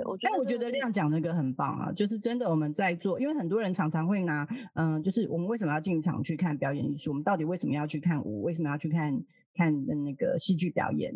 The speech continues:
Speaker 2: 对，为什么要去听古典音乐？真的就是，
Speaker 1: 嗯。
Speaker 2: 呃，我们可以在里面获得到一些我们平常可能在，呃，脸书啊，网络上面的一些新闻啊，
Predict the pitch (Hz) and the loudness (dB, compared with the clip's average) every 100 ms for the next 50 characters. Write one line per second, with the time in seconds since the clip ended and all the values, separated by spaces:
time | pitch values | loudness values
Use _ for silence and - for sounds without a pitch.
0 | - - 175 180 143 139 160 165 156 151 | -4 -2 0 0 0 -2 -2 -2 -2 -2
1 | 139 139 143 190 196 - _ _ _ _ | -2 -2 2 2 0 -4 _ _ _ _
2 | _ _ _ - 269 277 226 226 240 240 | _ _ _ 2 2 4 0 -2 -2 0
3 | 208 - 180 170 170 170 180 208 175 180 | 2 2 2 2 0 0 2 2 2 0
4 | 156 175 185 175 156 139 165 156 156 160 | 0 0 0 0 0 0 0 0 -2 -2
5 | 147 139 - 143 160 139 139 151 135 139 | 0 -2 -2 0 2 0 0 -2 0 -2
6 | 139 135 170 151 139 - _ _ _ 156 | -4 0 2 2 -2 -6 _ _ _ 0
7 | 156 160 147 - 180 180 170 160 156 151 | 2 0 0 0 2 2 0 0 0 -2
8 | 147 170 180 180 165 156 151 165 - 170 | 0 0 2 2 2 0 0 0 0 0
9 | 170 143 143 139 139 143 | 0 0 0 0 0 -2